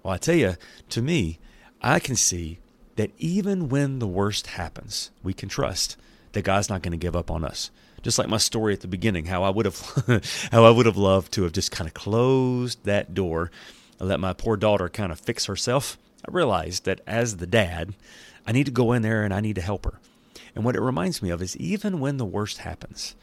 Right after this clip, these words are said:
I can trust the Lord that he's not gonna abandon me, but he's gonna continue to father me. He's gonna continue to lead me no matter what. I just need to be willing to hang on to him.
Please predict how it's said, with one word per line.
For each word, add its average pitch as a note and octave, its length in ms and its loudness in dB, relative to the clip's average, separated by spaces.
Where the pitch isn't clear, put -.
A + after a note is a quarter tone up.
I A2 80 -4
can - 160 -6
trust - 400 -2
the A#2 100 -2
Lord D2+ 280 -6
that - 80 -8
he's A2+ 160 0
not A#2 160 0
gonna F#2+ 220 -4
abandon G2 440 0
me, - 180 -12
but F#2+ 80 -6
he's F#2+ 140 -2
gonna E2 180 -8
continue C#3+ 640 -2
to F#2 300 -6
father F#2 500 -2
me. - 360 -12
He's F2+ 120 -10
gonna A#2 180 0
continue G2+ 520 -4
to - 180 -6
lead G2 520 -6
me D#2 320 -10
no F#2+ 180 0
matter E2+ 380 -4
what. F2 300 -4
I F#2+ 160 -2
just A2 240 0
need F#2+ 140 -2
to F2 80 -4
be E2+ 120 -4
willing E2 480 -2
to - 80 -12
hang G#2+ 340 -2
on - 400 -8
to - 100 -8
him. F2 260 -8